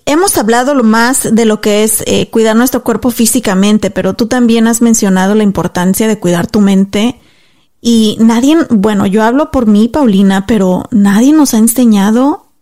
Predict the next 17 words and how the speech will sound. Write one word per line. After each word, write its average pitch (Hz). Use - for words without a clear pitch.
y 226
tampoco 202
nosotros 254
hemos 247
tenido 214
la 214
iniciativa 214
de 233
decir, 220
"¿Cómo 247
puedo 254
lograr 208
estar 220
tranquila? 247
¿Cómo 254
puedo 254
lograr 208